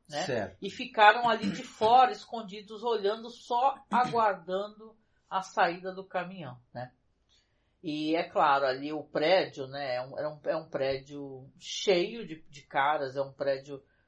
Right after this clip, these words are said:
Speaker 1: uma época de uma repressão, que você vê a repressão que ela quer fingir que não é repressão,
Speaker 2: Tinha
Speaker 1: né?
Speaker 2: policiais e agentes no prédio,
Speaker 1: Tinha
Speaker 2: né?
Speaker 1: policiais, tinham agentes, <clears throat> e tinham também pessoas que, que estavam envolvidas no, no, no
Speaker 2: Uhum.
Speaker 1: ataque.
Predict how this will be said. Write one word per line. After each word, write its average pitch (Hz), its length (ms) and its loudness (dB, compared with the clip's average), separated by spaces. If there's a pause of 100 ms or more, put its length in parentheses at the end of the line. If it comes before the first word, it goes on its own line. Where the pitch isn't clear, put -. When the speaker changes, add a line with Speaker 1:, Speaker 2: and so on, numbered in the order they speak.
Speaker 1:
uma 151 360 2
época 143 240 -2
de 151 80 -6
uma 151 80 -2
repressão, 170 560 -6
que 202 80 -12
você 196 200 -6
vê 185 60 4
a 180 60 4
repressão 196 640 -2
que 226 140 -10
ela 208 260 2
quer 185 480 0 (200)
fingir 196 440 -6
que 202 100 -10
não 185 100 -4
é 170 80 0
repressão, 185 540 -4
Speaker 2:
Tinha 139 220 0
Speaker 1:
né? 196 80 -2
Speaker 2:
policiais 135 580 -2
e 135 60 -4
agentes 107 560 -8
no 98 80 -12
prédio, 92 260 -10
Speaker 1:
Tinha 214 160 -4
Speaker 2:
né? 220 60 -6
Speaker 1:
policiais, 175 680 -2
tinham 247 280 -8
agentes, 165 600 -4 (360)
<clears throat> - 240 -20
e 262 180 -6
tinham 262 560 -2 (120)
também 214 340 -2
pessoas 262 460 4
que, - 260 -20
que - 80 -20
estavam 269 320 2
envolvidas 175 840 -4
no, 156 280 -14
no, 151 240 -12
no 156 100 -8
Speaker 2:
Uhum. 165 40 -2
Speaker 1:
ataque. 156 640 -2